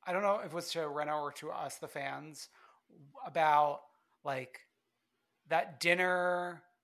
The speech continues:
where the, where she was, like, running late, and she's like, "Oh, I got stuck in traffic."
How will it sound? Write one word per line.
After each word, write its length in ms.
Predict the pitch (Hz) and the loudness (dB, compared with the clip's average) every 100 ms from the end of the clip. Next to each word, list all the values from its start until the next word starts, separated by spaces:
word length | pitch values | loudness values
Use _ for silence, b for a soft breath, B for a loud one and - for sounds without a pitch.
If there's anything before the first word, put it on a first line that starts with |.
| _ | _
where 160 | 151 147 | -6 -2
the, 80 | 170 | -2
where 200 | 165 147 | -2 -6
she 160 | - | -6
was, 180 | 151 147 | -6 -4
like, 140 | 131 120 | -6 -6
running 380 | 131 156 160 165 | 0 2 2 -2
late, 320 | 160 160 160 | -4 -4 -6
and 100 | 156 | -8
she's 80 | - | -10
like, 120 | 127 | -8
"Oh, 60 | 143 | -4
I 80 | 151 | -4
got 160 | 151 | -4
stuck 240 | - 160 170 | -4 -6 -6
in 80 | |
traffic." 760 | 151 156 156 151 165 160 151 - | -10 -4 -2 -2 -4 -6 -8 -14